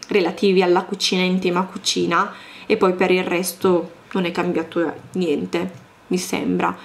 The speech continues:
Qua ci sono un po' di, ho messo l'iPod e l'iPad,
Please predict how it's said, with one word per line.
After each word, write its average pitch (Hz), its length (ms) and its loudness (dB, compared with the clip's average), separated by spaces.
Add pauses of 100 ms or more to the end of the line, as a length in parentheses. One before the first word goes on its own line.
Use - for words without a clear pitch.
(280)
Qua 180 260 4
ci 202 100 -4
sono 190 240 2
un 185 100 2
po' 185 160 2
di, 180 120 4
ho 180 40 4
messo 185 300 0
l'iPod 202 680 2 (760)
e 190 100 4 (200)
l'iPad, 208 680 2